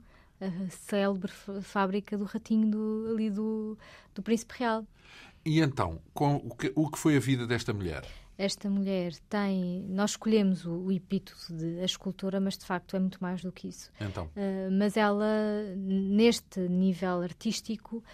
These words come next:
Speaker 1: foi distinguida, teve, recebeu prémios em, em França, era convidada para expor,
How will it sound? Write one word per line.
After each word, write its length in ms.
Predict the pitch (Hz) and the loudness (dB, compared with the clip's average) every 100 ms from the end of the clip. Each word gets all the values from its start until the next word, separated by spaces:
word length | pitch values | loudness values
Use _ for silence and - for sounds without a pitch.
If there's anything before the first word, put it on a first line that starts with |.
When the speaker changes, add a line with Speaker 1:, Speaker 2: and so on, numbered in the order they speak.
| - - - 202 | -20 -20 -18 -18
Speaker 1:
foi 220 | - 277 | -6 -4
distinguida, 640 | 269 - 233 214 294 277 196 | -4 0 2 2 2 0 0
teve, 520 | 196 185 170 180 180 | -2 -4 -2 -4 -4
recebeu 320 | - - 202 | -8 -4 -4
prémios 420 | 190 196 190 175 | 0 2 2 0
em, 300 | 185 180 180 | 0 -2 -2
em 40 | 185 | -6
França, 600 | - 202 226 233 - 220 214 | -2 2 2 2 -2 -4 0
era 840 | 233 240 220 208 196 190 190 202 190 | 4 4 4 2 2 0 -2 -6 -2
convidada 580 | 220 202 214 208 202 190 | 0 4 6 6 6 4
para 180 | - 190 | 0 -4
expor, 480 | - - 202 196 | -4 0 2 4